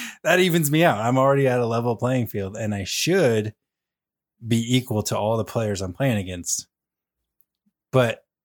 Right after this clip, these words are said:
in another sense, we're not, because it goes with, like, hand-eye coordination and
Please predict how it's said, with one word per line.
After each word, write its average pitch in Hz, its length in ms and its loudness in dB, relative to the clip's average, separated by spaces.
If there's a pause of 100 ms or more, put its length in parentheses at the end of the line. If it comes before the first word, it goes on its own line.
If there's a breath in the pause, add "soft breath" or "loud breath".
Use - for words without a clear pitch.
(240)
in 131 200 2
another 147 320 4
sense, 120 400 2
we're 113 160 -2
not, 131 360 2
because 110 400 -4
it 117 140 -10
goes 113 340 -2
with, 110 180 -6
like, 101 180 -6
hand-eye 104 260 -4
coordination 135 720 -2
and 95 380 -10